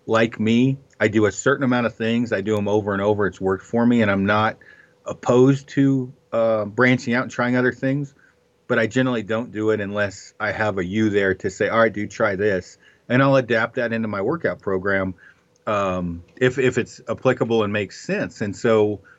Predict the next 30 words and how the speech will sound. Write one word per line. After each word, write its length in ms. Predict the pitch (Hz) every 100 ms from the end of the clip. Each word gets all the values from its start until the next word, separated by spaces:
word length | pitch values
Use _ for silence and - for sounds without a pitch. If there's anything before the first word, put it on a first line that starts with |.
| _ _ - - -
as 160 | 139 120
an 80 |
example, 480 | 117 98 123 117 104
one 160 | 113 117
thing 180 | 117 104
he 100 | 104
said, 240 | - 98
"Dude, 200 | 113 113
I 40 |
want 200 | 107 117
you 80 | 110
to 80 | 98
hit 180 | 110 104
the 80 | 101
rower 460 | 101 101 98 92 - _ _ -
max 420 | 113 123 113 -
capacity, 720 | 104 - 107 101 98 92 87
sixty 360 | - - 107 101
seconds. 540 | - 101 - 87 - - -
Flip 240 | 135 -
off 240 | 123 113 117
of 60 |
it, 140 | 110 110 - - _ _
max 340 | 104 117 117 -
cap-, 240 | - - _ _ _ _
capacity, 500 | - 113 87 - 95
sixty 400 | - 131 123 117
seconds 360 | - 107 104 -
of 80 | -
push-ups. 540 | 104 - 92 87